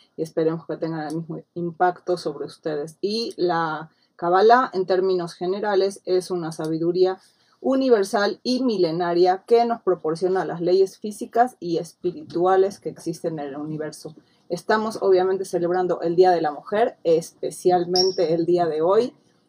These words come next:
Eh, estamos honradas de tener una plataforma donde poder, eh, expresar nuestras ideas y podamos hacer que esta parte tan importante de la humanidad, que es el cincuenta por ciento somos las mujeres,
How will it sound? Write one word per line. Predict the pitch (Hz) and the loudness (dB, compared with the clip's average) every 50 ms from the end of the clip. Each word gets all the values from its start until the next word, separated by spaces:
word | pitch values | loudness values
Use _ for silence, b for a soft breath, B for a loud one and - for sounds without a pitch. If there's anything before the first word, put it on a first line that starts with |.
| _ _ | _ _
Eh, | - 165 160 151 151 | -10 -10 -10 -10 -12
estamos | 156 - 175 180 175 175 185 | -6 -4 -2 -2 -2 -2 -2
honradas | 175 160 170 165 190 196 214 233 247 | -2 -2 2 2 2 4 4 4 2
de | 214 | 0
tener | 185 - 180 180 185 190 | -2 0 0 0 2 2
una | 196 185 175 175 | 2 0 0 0
plataforma | 180 160 160 - 170 170 - 196 196 202 196 214 214 208 | -2 -4 -2 -4 -6 -4 2 2 2 2 4 2 2 4
donde | 190 180 175 170 165 160 160 156 | 4 2 2 0 -2 -2 -2 -4
poder, | 143 - 160 160 165 180 190 196 208 220 233 - _ | -2 -4 -2 0 2 2 2 2 2 2 0 -2 _
eh, | - 165 165 165 160 156 156 151 147 - - | -10 -10 -8 -8 -8 -8 -8 -10 -12 -16 -18
expresar | - - - - - 175 180 170 - 185 185 | -20 -20 -14 -4 -2 -2 -2 2 2 2 2
nuestras | 370 359 359 - 190 165 160 - - | 2 -2 -2 -4 -6 -6 -6 -2 -2
ideas | 175 165 170 190 208 214 214 214 220 220 214 | -2 2 2 2 2 2 0 0 -2 -2 -4
y | 190 | -8
podamos | - _ 170 165 165 175 180 185 185 185 190 - _ _ _ _ _ _ _ _ _ _ | -4 _ -2 0 0 0 0 0 0 -2 -4 -6 _ _ _ _ _ _ _ _ _ _
hacer | - 165 160 160 - 196 196 190 185 | -8 -6 -6 -2 0 2 2 2 2
que | - 180 175 | 0 2 2
esta | 185 185 - 208 - _ | 2 0 -2 -8 -4 _
parte | - 175 170 175 180 _ 190 190 175 165 160 | 2 2 2 2 0 _ 2 2 4 2 2
tan | 160 185 180 180 | 2 0 2 2
importante | 180 170 165 160 160 185 175 175 185 | 2 0 -2 -2 -2 -2 -2 -2 -2
de | 165 160 | -2 -2
la | 170 | -2
humanidad, | 165 165 160 160 170 185 175 170 | -4 -4 -4 0 0 0 0 0
que | - 165 | -2 -4
es | 165 - | -4 -2
el | 175 156 165 | -6 -8 -6
cincuenta | - 160 156 - 170 175 175 - - 180 | -12 -12 -6 -4 -4 -4 -4 -8 -10 -6
por | 165 165 165 185 | -4 -4 -4 -2
ciento | - 156 180 185 170 170 175 | -2 -2 -2 0 0 -2 -2
somos | 175 170 175 175 175 | -2 -2 -4 -4 -4
las | 190 175 180 | -6 -6 -8
mujeres, | 175 170 165 - - 185 190 202 208 220 233 _ | -8 -10 -10 -4 0 0 2 2 0 -2 -4 _